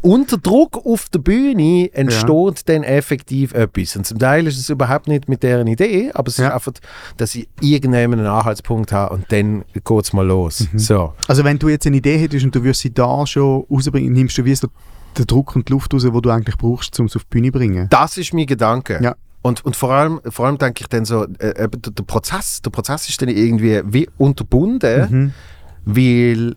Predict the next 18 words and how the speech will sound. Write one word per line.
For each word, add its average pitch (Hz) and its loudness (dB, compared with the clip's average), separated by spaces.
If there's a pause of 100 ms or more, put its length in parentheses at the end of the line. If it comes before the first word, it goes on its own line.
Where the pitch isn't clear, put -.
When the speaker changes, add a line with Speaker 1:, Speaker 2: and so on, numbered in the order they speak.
(100)
Speaker 1:
vielleicht 113 -2
ist - -4
die 135 2
Idee 107 0 (240)
gar 104 2
nicht 104 -2
das, 98 0
was 92 -4
dann 95 0
am 92 0
Schluss 101 -4
auf 87 -8
der 95 -6
Bühne 92 0 (100)
effektiv 92 -2 (1040)
Speaker 2:
Ja, 175 4
ja, 151 2
klar. 139 -2